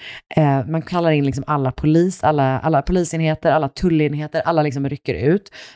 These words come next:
Man letar både med båtar men också med flyg, typ. Och man skickar ju också ut en efterlysning där man letar efter den här Treeris-båten. Och en fiskebåt, <laughs> fiskebåt?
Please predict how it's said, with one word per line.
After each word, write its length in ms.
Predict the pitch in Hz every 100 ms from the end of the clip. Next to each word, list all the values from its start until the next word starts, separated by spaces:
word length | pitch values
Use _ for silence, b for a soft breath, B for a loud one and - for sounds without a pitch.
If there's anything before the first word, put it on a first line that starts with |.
| _ 170
Man 120 | 170
letar 300 | 160 - 135
både 180 | 135 131
med 140 | -
båtar 600 | 170 160 139 - 190 214
men 120 | 185
också 320 | 160 - - 147
med 300 | 127 120 -
flyg, 440 | 208 151 - -
typ. 200 | - - - _ - B B B B
Och 320 | - 175 - 170
man 140 | 190
skickar 240 | 190 - 151
ju 20 |
också 200 | - 156
ut 160 | 135
en 60 | 131
efterlysning 800 | 151 - 139 143 - 160 139 131
där 100 | 143
man 100 | 143
letar 240 | 139 123
efter 120 | 131 135
den 60 |
här 60 | -
Treeris-båten. 1160 | - 147 131 123 120 - 110 123 123 - 113 143 -
Och 240 | 175 - B B B -
en 140 | 180
fiskebåt, 520 | 180 214 - 165 208 208 - _
<laughs> 160 | -
fiskebåt? 840 | - 196 202 - 170 160 285 -